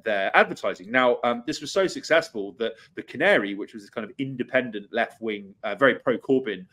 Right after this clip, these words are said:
um, news website, which, um, was getting at one stage almost ten million hits monthly, they had to, like, completely slash, um, their newsroom because they weren't, their,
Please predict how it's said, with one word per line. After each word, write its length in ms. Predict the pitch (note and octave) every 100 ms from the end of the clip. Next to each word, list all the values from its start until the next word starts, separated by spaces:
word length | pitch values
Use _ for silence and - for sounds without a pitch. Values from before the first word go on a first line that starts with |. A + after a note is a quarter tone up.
| - _
um, 260 | A2+ G#2+ G#2+ _ B2
news 360 | B2+ F#3 F#3+
website, 520 | - E2+ - D#2 G#2+ - - G#2+
which, 400 | C3 C3 - -
um, 220 | B2 B2+
was 120 | A#2+
getting 280 | - - A#2
at 80 | G#2+
one 260 | C3+ C#3+ C3+
stage 320 | - G#2+ A2
almost 280 | A2 G#2+ -
ten 320 | D3+ C#3 C3
million 280 | A#2 G#2+ G#2
hits 240 | A#2+ G2+ -
monthly, 480 | E3+ F#3 - G2+ - - -
they 120 | F#3
had 160 | G#3+ -
to, 80 | G3
like, 180 | D3+
completely 400 | D#3 D3+ F#3 F3+
slash, 720 | C#3 - D#3+ D3+ B2 - - -
um, 300 | B2 A#2 A2 A#2+
their 180 | A2
newsroom 600 | A#2 E3 F#3 - F2+ G2+ - A#2+
because 360 | B2 C#3+ C#3
they 120 | B2+
weren't, 120 | C3 C#3 C#3 C#3 -
their, 320 | A#2+ B2